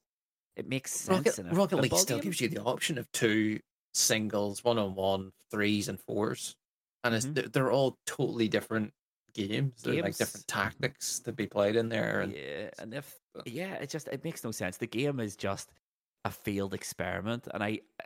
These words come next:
Speaker 1: uh, part of me playing through it was like, "This is clearly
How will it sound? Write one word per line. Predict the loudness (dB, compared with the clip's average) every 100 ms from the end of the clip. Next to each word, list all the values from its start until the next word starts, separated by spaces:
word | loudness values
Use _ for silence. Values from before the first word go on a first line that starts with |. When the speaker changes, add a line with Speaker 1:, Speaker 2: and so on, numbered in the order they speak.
| -14
Speaker 1:
uh, | -16 -18 _ _ _ 2
part | 4 4
of | 2
me | -4
playing | -2 -4 -4
through | -4 -4
it | -4
was | -6
like, | -8 -4
"This | -4 -4 -6
is | -6 -8 -8
clearly | -14 -8 -6 -4 -4 -4 -8